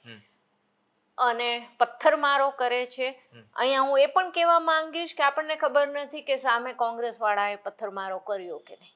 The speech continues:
Speaker 1: હમ.
Speaker 2: પણ કર્યો, સામે કર્યો પણ હોય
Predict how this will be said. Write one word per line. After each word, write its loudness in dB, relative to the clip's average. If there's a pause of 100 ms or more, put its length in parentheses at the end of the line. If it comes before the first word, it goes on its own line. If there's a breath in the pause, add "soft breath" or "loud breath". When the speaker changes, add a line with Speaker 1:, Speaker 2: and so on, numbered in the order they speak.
(160)
Speaker 1:
હમ. -18 (640)
Speaker 2:
પણ -2
કર્યો, 4 (640)
સામે 4
કર્યો 8
પણ 6
હોય -14